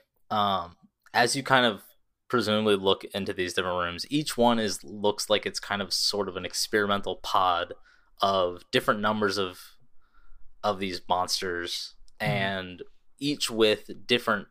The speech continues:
Speaker 1: items or furnishings or levels of care, as if something was kind of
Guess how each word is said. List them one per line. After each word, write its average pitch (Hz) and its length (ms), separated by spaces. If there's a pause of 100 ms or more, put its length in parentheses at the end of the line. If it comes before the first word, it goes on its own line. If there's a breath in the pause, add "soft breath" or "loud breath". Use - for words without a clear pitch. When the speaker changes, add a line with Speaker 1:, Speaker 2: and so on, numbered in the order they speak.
Speaker 1:
items 135 460
or 101 80
furnishings 113 560
or 92 140
levels 101 640
of 90 260
care, 90 560 (560 soft breath)
as 110 300
if 104 560
something 110 580
was 92 160
kind 98 300
of 87 260